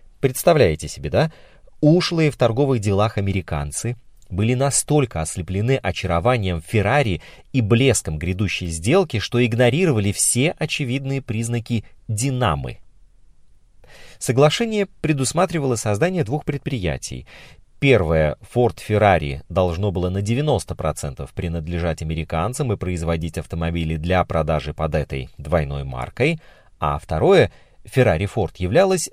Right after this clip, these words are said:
гоночной командой на девяносто процентов, принадлежащей Ferrari. Аналитики из Дирборна пришли к выводу, что приоритетом для второго предприятия будет Ле Ман.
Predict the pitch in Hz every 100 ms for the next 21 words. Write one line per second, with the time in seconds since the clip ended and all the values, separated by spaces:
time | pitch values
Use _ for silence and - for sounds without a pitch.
0 | - 113 127 156 160 - 156 151 143 117
1 | 104 101 107 90 90 87 92 90 80 -
2 | 76 78 - 101 135 151 - 147 131 107
3 | 90 85 85 - 82 80 - - 92 73
4 | 62 - - - _ _ _ _ - -
5 | - - - - - - - - - _
6 | 117 113 165 220 196 160 180 160 107 110
7 | 202 139 117 104 104 - 101 - 165 -
8 | 139 160 110 87 90 - 101 90 101 101
9 | 98 98 - 156 175 95 80 87 - 104
10 | 85 76 85 - 90 143 165 151 110 113
11 | 113 113 107 117 101 73 57